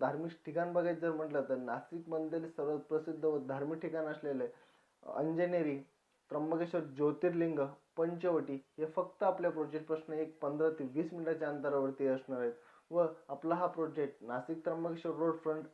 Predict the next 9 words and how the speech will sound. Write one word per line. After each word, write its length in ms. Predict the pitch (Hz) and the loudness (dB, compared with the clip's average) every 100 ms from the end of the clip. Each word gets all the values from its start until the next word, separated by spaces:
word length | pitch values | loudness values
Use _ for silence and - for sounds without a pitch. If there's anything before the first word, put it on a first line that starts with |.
| - | -4
असून 360 | - 185 151 135 - _ - | -2 0 -4 -4 -14 _ -18
आपल्या 240 | 131 170 | -6 -2
ह्या 100 | 175 | 0
प्रोजेक्टमध्ये 720 | 165 160 151 156 156 147 147 | 0 0 0 -2 -2 -4 -4
तुम्हाला 300 | 143 143 139 | -6 -2 -2
फक्त 220 | 139 131 160 - | -2 -6 -8 -4
पंधरा 300 | 120 175 180 | 2 4 6
लाखामध्ये 460 | 170 175 165 160 | 6 4 -2 -2
प्लॉट 240 | 156 139 | 2 2